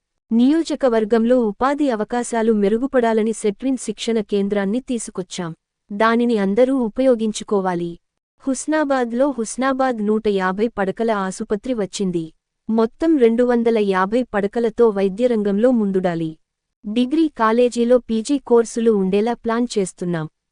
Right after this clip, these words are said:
వ్యవసాయ అనుబంధ రంగాల్లో ఉపాధి అవకాశాలు మెరుగుపడాలి. పశు సంపద, మత్స్య సంపద, కుల వృత్తులు ప్రోత్సహించేలా కార్యాచరణ రూపొందిస్తున్నాం. సోషల్ వెల్ఫేర్,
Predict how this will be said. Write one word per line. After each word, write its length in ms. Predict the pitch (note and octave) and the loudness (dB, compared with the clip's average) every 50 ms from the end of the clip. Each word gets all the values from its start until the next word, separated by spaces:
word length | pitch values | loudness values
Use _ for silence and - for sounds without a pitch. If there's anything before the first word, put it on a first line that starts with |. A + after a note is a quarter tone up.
| _ _ _ _ - | _ _ _ _ -4
వ్యవసాయ 560 | G#3 A3+ A#3 A#3 D4 C#4+ - E4 E4 D#4+ D#4 | 0 2 2 2 0 -2 -2 -2 -2 0 0
అనుబంధ 460 | C#4+ B3+ A#3 A#3+ A3+ B3+ B3+ B3+ B3+ | 0 0 0 2 2 2 2 2 2
రంగాల్లో 600 | A#3+ G#3+ G#3 G3+ G#3 G#3+ A#3 A#3+ A3+ A3+ A#3+ B3 | 2 2 2 0 0 2 0 0 2 4 4 4
ఉపాధి 480 | A#3 G#3+ G3+ - A3+ B3 B3+ C#4 C#4 B3 | 4 2 0 -2 -2 -2 0 0 -2 0
అవకాశాలు 640 | G#3 G3+ G3 - A3+ A3+ - - A3+ G#3+ G#3+ G#3+ | 0 -2 -4 -4 -4 -6 -4 -4 -2 0 0 2
మెరుగుపడాలి. 680 | F#3+ F#3+ F#3 F#3 G#3+ A3+ C4 - B3 A3+ G#3+ G#3+ G#3 G#3 | 2 2 0 0 0 -2 -2 0 0 0 0 0 0 -2
పశు 260 | G3+ - G3 - - | -2 -4 -6 -6 -6
సంపద, 460 | G#3+ - - G3+ F#3 F3+ - F#3+ F3 G#3+ C#4 - _ _ _ _ _ _ _ _ - | -6 -4 -4 -4 -4 -4 -4 -4 -4 -4 -6 -8 _ _ _ _ _ _ _ _ -2
మత్స్య 380 | A3+ A#3 A#3 - - - C#4+ | -2 0 -2 -2 -4 -4 -4
సంపద, 420 | A#3+ - A#3+ A3+ A3 - B3 A#3 A#3 | -4 -2 -2 -2 0 0 0 0 0
కుల 220 | - - A3+ A#3 | 0 0 0 0
వృత్తులు 420 | G#3+ G3+ G3+ G#3 - - C#4+ C#4 C4 | 0 0 -4 -6 -4 -4 -4 -4 -4
ప్రోత్సహించేలా 880 | - - A3 G#3+ G#3 - - B3 A3+ A3 G#3+ G3+ - G#3+ G3+ G3+ G#3 A3 | -2 0 0 0 0 -2 -4 -6 -4 -4 -4 -4 -2 -2 0 0 -2 -4
కార్యాచరణ 720 | - - G3+ G3 G3+ A3+ B3+ B3 - - A3+ G#3 G3+ B3 | -4 -4 -4 -2 0 -2 -2 -2 -4 -4 -4 0 0 0
రూపొందిస్తున్నాం. 840 | B3 A#3+ G#3+ G#3 - G#3+ G3+ G3 F#3 - - G3 F#3 F3+ F3 D#3+ D#3+ - _ _ _ _ _ _ _ _ _ _ _ _ _ _ _ - | 2 0 0 -2 -2 -2 -2 -2 -4 -6 -8 -6 -6 -4 -6 -6 -8 -12 _ _ _ _ _ _ _ _ _ _ _ _ _ _ _ -18
సోషల్ 540 | - - C#4 C#4+ D4+ D4 - E4 E4 D4 | -8 -4 -2 -2 -2 -2 -2 -2 -2 -2
వెల్ఫేర్, 480 | A3+ G#3+ G#3 G#3 G3+ - A3+ G#3 F#3+ | 0 0 -2 -2 0 0 0 0 0